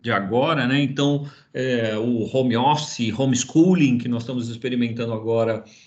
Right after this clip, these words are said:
ele é, é um novo normal, é, mesmo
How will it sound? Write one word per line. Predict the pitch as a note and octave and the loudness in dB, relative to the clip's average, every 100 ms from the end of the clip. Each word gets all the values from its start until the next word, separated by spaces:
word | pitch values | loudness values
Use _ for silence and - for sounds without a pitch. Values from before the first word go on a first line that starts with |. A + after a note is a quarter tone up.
| - | -10
ele | - B2+ C3 C3 B2 A#2 A2 G#2+ G#2 G#2 G2+ G2+ G2 - - - - | -2 0 2 4 4 4 0 -2 -4 -8 -8 -12 -14 -20 -20 -16 -6
é, | A2+ A2 G#2 G2+ G2 G2+ B2 | -2 0 0 0 -2 0 2
é | D3 | 4
um | C#3+ C3 B2+ A#2+ | 2 0 2 4
novo | D3 E3 D3 C3 | 6 4 2 -2
normal, | B2+ A#2 A2+ A#2+ D3 E3 E3 D#3+ D#3 C#3 | -2 -2 -2 -2 -2 0 0 0 -2 -2
é, | C3+ | -2
mesmo | C3 D3+ E3+ D3 D3 C#3+ A#2+ | 0 2 2 2 0 0 -2